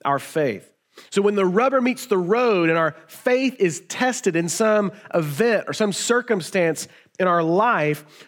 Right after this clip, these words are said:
we will not trust in our practice per se,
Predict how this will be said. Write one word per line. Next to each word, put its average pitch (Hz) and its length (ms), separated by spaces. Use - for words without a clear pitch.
we 220 120
will 226 140
not 247 300
trust - 640
in 240 320
our 170 240
practice 185 960
per - 180
se, 110 600